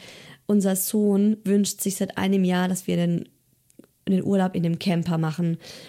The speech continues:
und mal mit dem, mit so einem Camper durch die Gegend reisen. Der findet das ultra cool. Und vielleicht hat er das auch echt von mir in den Genen. Und deswegen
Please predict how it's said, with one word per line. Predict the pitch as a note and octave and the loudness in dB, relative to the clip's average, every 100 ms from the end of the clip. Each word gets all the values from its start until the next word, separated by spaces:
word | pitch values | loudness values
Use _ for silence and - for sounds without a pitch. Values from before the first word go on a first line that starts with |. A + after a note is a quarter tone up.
| - - | -12 0
und | G3 | 2
mal | F3+ | 2
mit | F3+ F3 | 2 0
dem, | F3 E3+ | 0 0
mit | - | -4
so | - | -2
einem | F3 | -2
Camper | F3+ G3 F#3 | -2 0 0
durch | F3+ E3 | -2 -4
die | F3+ | -4
Gegend | F3 E3+ E3+ | -2 -2 -2
reisen. | E3+ E3 E3+ | -2 -2 -2
Der | E3+ E3 | -2 -2
findet | - F3+ F3 | -2 -2 -2
das | E3+ - | -6 -6
ultra | G3+ A3+ A3 G3+ G3 - | -2 0 0 -6 -6 -2
cool. | F#3+ F3 F#3 A3 - - - - | 0 2 0 -4 -10 -20 -20 -8
Und | F#3 | -6
vielleicht | F#3+ F#3+ G#3+ | -2 -2 0
hat | G#3+ | 0
er | G#3 | 0
das | F#3+ | -2
auch | - | -4
echt | - F#3+ F#3+ | -4 -4 -4
von | - F#3+ F#3 | -2 0 2
mir | G3 | 2
in | F3+ | 2
den | F3 F3 | 0 0
Genen. | E3+ F#3+ F3+ E3+ G3 B3+ - - - - - - _ | 0 0 2 2 0 -2 -8 -20 -20 -20 -20 -20 _
Und | - F#3 | -4 -4
deswegen | F3+ - F3+ F3+ F3+ F3 E3+ | -4 -2 -2 0 0 0 -4